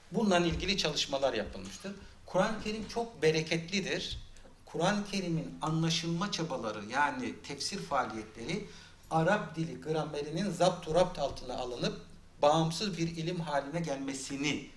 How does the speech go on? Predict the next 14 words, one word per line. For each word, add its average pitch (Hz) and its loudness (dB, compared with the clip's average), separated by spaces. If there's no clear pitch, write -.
e, 120 -4
gerçekleştirmiştir. - -4
Yani 143 10
Kur'an-ı 170 6
Kerim 156 0
anlaşılmaya 147 -2
başlanmadan 139 0
önce 160 -2
Arapların 143 -2
yazılı 160 0
bir - -8
Arap 165 0
dili 123 -10
grameri 139 -2